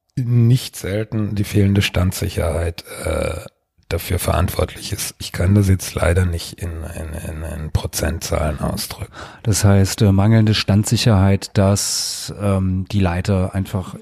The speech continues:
Speaker 2: umfällt oder wackelt oder weil
Speaker 1: Ja,
Speaker 2: sie
Speaker 1: die Leiter rutscht auf glatten Boden weg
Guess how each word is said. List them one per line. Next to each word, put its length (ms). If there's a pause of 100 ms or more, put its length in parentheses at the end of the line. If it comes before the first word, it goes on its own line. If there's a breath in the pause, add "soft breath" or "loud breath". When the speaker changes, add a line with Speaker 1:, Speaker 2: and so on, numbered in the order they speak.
(180)
Speaker 2:
umfällt 720
oder 320
wackelt 720
oder 440
weil 220
Speaker 1:
Ja, 160
Speaker 2:
sie 60
Speaker 1:
die 100
Leiter 380
rutscht 400
auf 440
glatten 380
Boden 440
weg 440